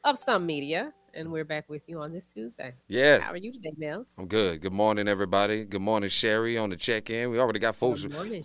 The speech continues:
Speaker 2: ready and
Speaker 1: Sherry.
Speaker 2: waiting to rock with us this morning. Good morning,
Speaker 1: Yeah.
Speaker 2: everybody. Jump, jump in the comments, say hello to everybody, and, uh,
Speaker 1: Good morning, good morning.
Speaker 2: good morning, good morning. And, uh, download the free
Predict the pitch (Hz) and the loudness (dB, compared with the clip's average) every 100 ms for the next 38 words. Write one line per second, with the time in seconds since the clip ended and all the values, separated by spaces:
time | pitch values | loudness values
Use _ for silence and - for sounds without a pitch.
0 | 80 135 135 117 98 147 156 120 120 147 | 4 6 6 4 4 4 4 4 6 6
1 | 143 143 131 139 113 143 151 151 131 120 | 6 4 4 0 0 2 4 2 0 -2
2 | 131 143 143 127 135 131 139 143 151 190 | 2 2 2 2 2 2 4 4 0 -4
3 | - - - 151 151 160 151 143 117 147 | -16 -20 2 2 6 6 6 4 4 2
4 | 147 151 156 151 143 139 131 127 127 127 | 4 2 2 2 6 6 6 4 2 2
5 | 143 180 202 135 123 117 107 95 - 170 | 2 0 -4 -2 0 2 2 0 -6 -10
6 | 147 147 147 143 147 175 233 127 87 110 | -8 -10 -10 -10 -8 -8 -8 -8 -4 -2
7 | 113 95 98 139 123 85 - - 90 92 | -2 -4 0 2 2 0 -6 -6 -2 0
8 | 92 90 82 110 117 113 113 95 - 120 | 2 2 2 2 4 4 4 2 0 0
9 | 104 107 | 0 -4